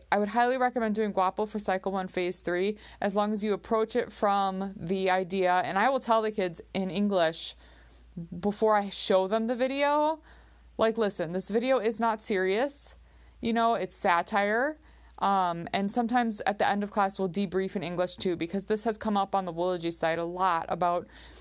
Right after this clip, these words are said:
parents will complain about this video or bring up concerns with it, which if the discussion is not handled in a productive way, I can see where that would come from. So really talking about, like, you know, who are, who are kind people or good people, or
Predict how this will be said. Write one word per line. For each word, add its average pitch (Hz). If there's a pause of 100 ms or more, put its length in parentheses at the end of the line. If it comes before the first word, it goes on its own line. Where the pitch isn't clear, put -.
(180)
parents 240
will 208
complain 202
about 185
this 175
video 180
or 180
bring 180
up 175
concerns 180
with 175
it, 160 (280)
which 196
if 208
the 202
discussion 214
is 190
not 190
handled 208
in 185
a 180
productive 180
way, 202 (280)
I 202
can 202
see 202
where 180
that 165
would 165
come 165
from. - (460)
So 220 (280)
really 285
talking 247
about, 226
like, 202 (960)
you 214
know, 190 (300)
who 240
are, 233 (160)
who -
are 247
kind 233
people 196
or 190
good 208
people, 202
or 190